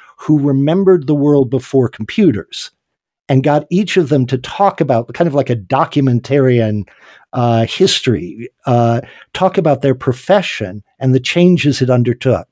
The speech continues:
the, the computer revolution brought about. So the great jazz critic Ted Gioia, uh,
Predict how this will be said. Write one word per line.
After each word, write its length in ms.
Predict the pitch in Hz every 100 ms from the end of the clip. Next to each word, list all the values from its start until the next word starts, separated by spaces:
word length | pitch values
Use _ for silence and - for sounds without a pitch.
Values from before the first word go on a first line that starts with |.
| _ _ _ _ -
the, 200 | 120 117
the 140 | 117
computer 400 | - 131 147 135
revolution 640 | 120 107 110 110 - 107
brought 340 | 98 117 107 104
about. 440 | 101 170 143 85 - - - -
So 480 | - 147 131 123 123 _ _
the 120 | 123
great 320 | 127 160 151
jazz 400 | - 143 143 135
critic 440 | - 147 131 123 -
Ted 280 | - 143 113
Gioia, 480 | 104 127 120 82 78 _ _ _ -
uh, 680 | 123 117 113 113 113 110